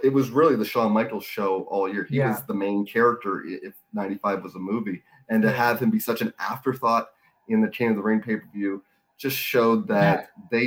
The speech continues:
Speaker 1: did not really know what they were doing. And it, it, it felt like, uh, a booker who just had names in a hat and shook it up and
Speaker 2: Yeah.
Speaker 1: just did that. And that's no way to work. You have to work back to front.
Speaker 2: They had the perfect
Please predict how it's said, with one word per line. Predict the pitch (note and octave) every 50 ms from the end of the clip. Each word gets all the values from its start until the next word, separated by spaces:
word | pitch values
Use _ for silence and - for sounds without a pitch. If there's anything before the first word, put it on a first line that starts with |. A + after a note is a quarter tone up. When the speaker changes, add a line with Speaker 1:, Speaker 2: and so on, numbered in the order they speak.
| B2 -
Speaker 1:
did | - C3+ C3 A#2
not | A2+ A2+ B2 B2+ B2 - - A2+
really | A2+ B2 B2+ A#2+ A2+
know | G#2+ A2 A#2 A#2+
what | A#2+ A2 -
they | G#2+ G#2+
were | G2 G2 F2
doing. | E2 G#2+ A2 B2 A2 F#2+ F#2 F#2 F2+ - F#2+
And | G2+ G2+ G2 G2 G2+
it, | F#2 F#2 G#2+ - _ _ _ _ _ _ _ _ _ _ -
it, | A#2+ A2+ A#2
it | A#2 A2 - -
felt | C#3 C#3 - - B2+
like, | B2 A#2 A#2 A2 - - - _ _ _ _
uh, | G#2 G#2 G2+ G2 - -
a | - -
booker | - - B2+ C3+ C#3 C3+ B2+ A2+ G#2+
who | A2 A#2+ A2+ G#2
just | G#2 A2 A2 -
had | - B2 A#2 A2+ G#2+ G#2
names | G#2+ A#2 A#2+ B2 A#2 A2+ A2 - -
in | - - G2
a |
hat | - A2+ A#2+ A#2+ A#2 -
and | F#2+ F#2+ F#2
shook | - - B2 A2+ -
it | G2 G2
up | G#2+ G#2 F#2+ - - _ -
and | G#2 G2 F#2+ F#2+ F#2 F#2 F#2 E2+ -
Speaker 2:
Yeah. | D3+ C#3+ - - - _ _ _
Speaker 1:
just | - - - - _ _ _ - - _
did | A#2 A2+ G2 E2
that. | G2+ G#2 A2 G#2+ - - - _ _ -
And | G2 G2+ F#2+ F#2 F2 - _ _
that's | - G#2 G#2+ G#2 - -
no | G#2 G#2 G2 F#2
way | F#2+ F#2+
to | F2+ F2
work. | E2+ F#2 F#2+ F#2+ - -
You | G2+ G2+
have | G#2 G#2
to | - F#2+
work | G2 G2 F#2+ - _ _ _ _ -
back | F#3+ F#3+ F#3+ - -
to | -
front. | - - - G3 G#3+ - - _ _ _ _ _ _ _ -
Speaker 2:
They | E3+ E3+
had | F3 F3 E3+
the | E3
perfect | - - - E3 E3 E3 C#3+ - D#3 D#3 D#3 - -